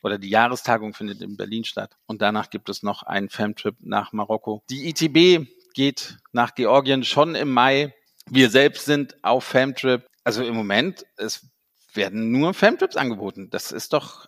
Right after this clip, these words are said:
eigentlich schön. Endlich wieder Reisen. Endlich sind Reisen wieder möglich. Und ich freue mich schon drauf.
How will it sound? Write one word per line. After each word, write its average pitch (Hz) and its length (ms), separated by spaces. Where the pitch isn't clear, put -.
eigentlich 170 460
schön. - 360
Endlich 185 400
wieder 143 280
Reisen. 113 360
Endlich - 400
sind 127 180
Reisen 117 360
wieder 113 220
möglich. 143 500
Und 151 640
ich 120 140
freue 110 160
mich 95 120
schon 92 140
drauf. 92 300